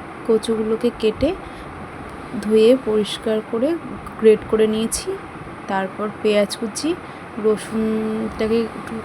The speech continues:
ঘষে নিয়েছি আর লঙ্কা কুচি নিয়েছি। এরপর কড়াই গরম করে কড়াইতে কিছুটা পরিমাণ তেল দিয়ে কালো জিরে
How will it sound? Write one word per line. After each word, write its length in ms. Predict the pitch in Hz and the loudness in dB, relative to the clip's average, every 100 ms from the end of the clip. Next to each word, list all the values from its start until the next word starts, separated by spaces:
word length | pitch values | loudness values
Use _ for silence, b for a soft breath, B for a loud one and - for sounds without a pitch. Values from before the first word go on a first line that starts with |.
| - 214 | -8 -2
ঘষে 240 | 214 233 233 | 0 4 4
নিয়েছি 360 | 233 233 - 285 - | 4 0 -2 -4 0
আর 200 | 208 214 302 233 | 2 4 2 2
লঙ্কা 320 | 208 214 208 214 | 4 4 -2 -4
কুচি 220 | 190 220 202 | -2 0 0
নিয়েছি। 300 | 190 180 - - - B B B 208 | 0 -4 -6 -8 -10 B B B -2
এরপর 180 | 196 208 214 | 0 2 4
কড়াই 240 | 208 208 214 | 6 6 4
গরম 200 | 214 214 233 | 2 0 0
করে 140 | 254 254 - - - | 0 0 -6 -12 -4
কড়াইতে 360 | 220 208 202 214 214 | 0 2 2 0 -4
কিছুটা 300 | - - 214 202 | -6 -2 -2 0
পরিমাণ 320 | 208 214 220 208 | 0 0 0 2
তেল 180 | 220 214 214 | 4 6 4
দিয়ে 160 | 247 349 403 - - - - - - - - | 2 2 -2 -8 -12 -12 -12 -14 -14 -12 4
কালো 240 | 220 208 208 | 6 8 6
জিরে 200 | 208 208 | 4 2